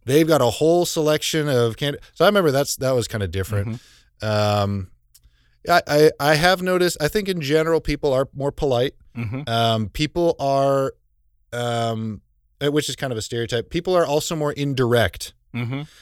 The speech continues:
Speaker 1: They don't tell you what you want or what they want. They, they will indirectly express a desire
Speaker 2: <laughs>
Speaker 1: or a need
Speaker 2: Right.
Speaker 1: or a wish that were so. And I'm just like, "Oh, yeah, that would be nice." But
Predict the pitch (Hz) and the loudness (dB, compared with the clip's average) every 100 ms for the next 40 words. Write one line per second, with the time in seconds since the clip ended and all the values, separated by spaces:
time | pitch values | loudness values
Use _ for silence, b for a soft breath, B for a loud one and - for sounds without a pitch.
0 | B B 123 143 175 - 165 170 170 151 | B B 0 2 0 -2 2 4 4 2
1 | 143 131 127 117 127 131 101 95 - - | 0 0 -4 -2 0 0 0 -2 -8 -14
2 | - 113 123 123 135 117 107 127 117 101 | -6 -2 0 0 0 -4 -2 0 0 -2
3 | 113 123 - 113 120 120 117 120 117 117 | -2 -2 -2 -2 0 0 2 4 2 2
4 | 143 147 143 135 131 127 - 123 117 117 | -2 -2 0 0 0 0 -4 -4 -2 -4
5 | - 110 - - 135 139 127 - - 120 | -6 -10 -10 -10 -4 -2 0 -2 -6 -6
6 | 110 101 110 110 117 101 87 95 110 - | -6 -4 -4 -2 -2 0 -2 -2 -4 -10
7 | - _ - 110 107 107 113 120 110 98 | -18 _ -8 -4 -2 -2 -2 -2 -2 -2
8 | 92 101 110 110 135 156 - 139 139 123 | -2 -4 0 0 0 -2 -2 -2 -2 -2
9 | 110 - 110 98 92 95 98 b b b | -4 -2 0 2 2 0 -4 b b b
10 | b 120 135 139 131 127 131 208 240 185 | b 0 0 0 0 0 0 0 -2 0
11 | 156 151 139 117 101 110 - - 117 | 2 0 -2 -4 0 0 -2 -4 -4